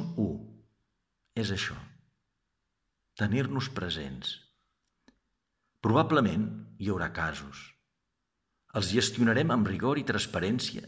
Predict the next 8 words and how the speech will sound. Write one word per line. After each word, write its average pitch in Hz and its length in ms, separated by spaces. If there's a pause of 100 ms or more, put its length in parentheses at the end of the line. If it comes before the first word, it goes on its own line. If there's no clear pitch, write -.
si 107 240
passa 110 280
a 85 40
la 82 80
nostra 85 320
escola. 73 380 (1500)
No 117 220
és 98 240